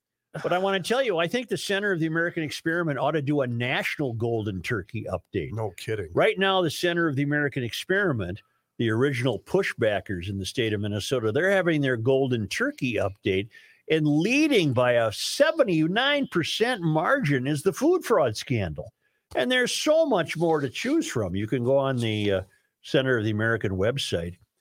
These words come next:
Speaker 1: and you can do your own voting for the best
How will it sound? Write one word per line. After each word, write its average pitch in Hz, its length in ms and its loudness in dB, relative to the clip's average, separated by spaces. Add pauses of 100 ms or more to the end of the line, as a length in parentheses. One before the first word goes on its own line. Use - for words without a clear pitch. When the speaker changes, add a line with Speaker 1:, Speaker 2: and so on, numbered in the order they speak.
(240)
Speaker 1:
and 98 120 0
you 101 80 0
can 104 200 -2
do 113 140 2
your 98 220 0
own 107 220 0
voting 104 440 2
for 98 140 -2
the 87 140 -4
best 104 380 0